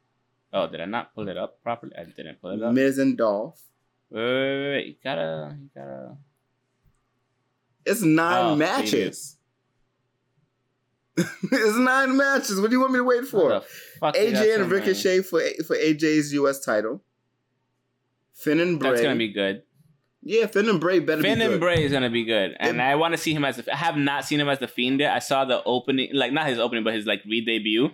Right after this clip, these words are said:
Speaker 2: Yeah.
Speaker 1: It was pretty fucking good.
Speaker 2: It,
Speaker 1: Kinda
Speaker 2: did you
Speaker 1: scared
Speaker 2: see
Speaker 1: the shit
Speaker 2: both
Speaker 1: out
Speaker 2: of
Speaker 1: of
Speaker 2: them?
Speaker 1: me.
Speaker 2: It
Speaker 1: What,
Speaker 2: was
Speaker 1: both of them?
Speaker 2: one where he attacked, uh, Finn
Speaker 1: Finn.
Speaker 2: and when he attacked Mick Foley.
Speaker 1: Mm-mm.
Speaker 2: Both really good.
Speaker 1: I only saw the Finn one.
Speaker 2: Both really
Speaker 1: And I
Speaker 2: good.
Speaker 1: was like,
Speaker 2: It,
Speaker 1: "Okay,
Speaker 2: it
Speaker 1: I'm
Speaker 2: was
Speaker 1: okay with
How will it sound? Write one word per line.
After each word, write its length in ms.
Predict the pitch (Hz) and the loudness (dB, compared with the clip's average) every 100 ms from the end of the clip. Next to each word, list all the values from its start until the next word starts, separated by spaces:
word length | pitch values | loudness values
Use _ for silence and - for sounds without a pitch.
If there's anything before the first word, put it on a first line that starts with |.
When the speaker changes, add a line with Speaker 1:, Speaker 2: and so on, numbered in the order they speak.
| - | -4
Speaker 2:
Yeah. 320 | 120 113 92 | 0 0 0
Speaker 1:
It 60 | 277 | -4
was 180 | 285 | -6
pretty 220 | - 269 233 | -2 -4 -2
fucking 360 | 233 226 180 | -2 -4 -4
good. 340 | 185 196 120 - | -2 -2 -2 -6
Speaker 2:
It, 160 | - - - | -14 -14 -8
Speaker 1:
Kinda 180 | 208 160 | -2 0
Speaker 2:
did 80 | 156 | 0
you 60 | |
Speaker 1:
scared 120 | 180 196 | 0 0
Speaker 2:
see 40 | |
Speaker 1:
the 40 | 131 | 0
shit 100 | 135 | 0
Speaker 2:
both 100 | 185 | 2
Speaker 1:
out 40 | 214 | 2
Speaker 2:
of 60 | |
Speaker 1:
of 60 | 254 | 0
Speaker 2:
them? 40 | |
Speaker 1:
me. 100 | 330 - _ _ - | 0 -8 _ _ -2
Speaker 2:
It 60 | 160 | 2
Speaker 1:
What, 80 | |
Speaker 2:
was 140 | 165 156 | 2 2
Speaker 1:
both 40 | 139 | 2
of 20 | |
them? 100 | 147 | 2
Speaker 2:
one 240 | 160 160 | 2 2
where 380 | 151 147 143 127 | 4 4 4 2
he 220 | 135 135 127 | 2 2 2
attacked, 520 | - 135 113 107 _ - | 0 0 0 -2 _ 0
uh, 300 | 117 110 107 | 2 2 0
Finn 480 | - 147 151 156 151 | -2 0 2 2 2
Speaker 1:
Finn. 40 | |
Speaker 2:
and 220 | 127 117 | 0 0
when 140 | 117 120 | 0 0
he 100 | 113 | -2
attacked 380 | - 120 110 110 | 0 -2 -2 -4
Mick 240 | 117 - | -6 -6
Foley. 260 | 120 110 85 _ 156 - | -6 -6 -10 _ -14 -12
Speaker 1:
Mm-mm. 200 | - - _ _ _ _ _ _ - | -12 -16 _ _ _ _ _ _ -4
Speaker 2:
Both 240 | 135 139 | -2 0
really 140 | 127 104 | -2 0
good. 220 | 117 - _ - _ _ _ _ - | -2 -4 _ -20 _ _ _ _ -6
Speaker 1:
I 60 | |
only 120 | 123 120 | -4 0
saw 140 | 117 | -2
the 100 | 101 | -2
Finn 220 | 107 95 | -2 -2
one. 160 | 90 87 - _ - - | -2 -6 -14 _ -20 -20
Speaker 2:
Both 260 | 101 123 127 | 0 0 0
really 140 | 123 | -2
Speaker 1:
And 80 | 123 | 2
I 100 | 147 | 2
Speaker 2:
good. 60 | - | 2
Speaker 1:
was 160 | 135 | 2
like, 100 | 302 | 0
Speaker 2:
It, 20 | 427 | 0
Speaker 1:
"Okay, 120 | - | 0
Speaker 2:
it 60 | 330 | 0
Speaker 1:
I'm 80 | 294 | 2
Speaker 2:
was 100 | 220 | 2
Speaker 1:
okay 100 | 170 | 2
with 180 | 156 | 0